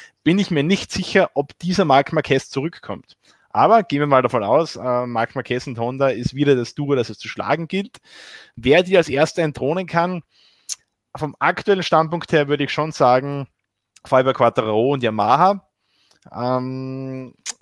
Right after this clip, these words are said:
ob's nächstes Jahr schon funktioniert, hm, bin ich mir nicht so sicher.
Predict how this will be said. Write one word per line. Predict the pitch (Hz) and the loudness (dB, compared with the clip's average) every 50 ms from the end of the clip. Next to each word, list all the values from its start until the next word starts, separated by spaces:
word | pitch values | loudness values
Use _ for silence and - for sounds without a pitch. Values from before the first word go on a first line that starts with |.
| _ _ _ | _ _ _
ob's | - 123 151 151 - - - - | 2 2 2 2 0 -12 -10 -6
nächstes | 147 135 139 151 170 156 - - 170 151 - | -2 2 2 2 2 2 -2 -4 -4 -2 2
Jahr | 139 127 123 147 160 | 2 2 4 4 2
schon | - 175 156 | 2 0 -4
funktioniert, | 139 - 160 151 - - - 165 156 151 156 156 160 160 170 165 160 - | -4 -6 -8 -10 -8 -8 -8 -6 -4 -2 0 2 2 2 2 2 0 -6
hm, | 151 151 151 156 160 160 160 160 160 156 143 | -14 -12 -8 -6 -6 -4 -4 -4 -4 -4 -2
bin | - 151 151 | -2 0 -2
ich | 147 127 | 0 -2
mir | 147 135 | -2 -2
nicht | 147 165 - - | -2 -4 -4 -6
so | - 202 | -8 -8
sicher. | 175 - - 185 - - 208 214 208 196 | -6 -4 -6 -4 -2 2 2 2 2 2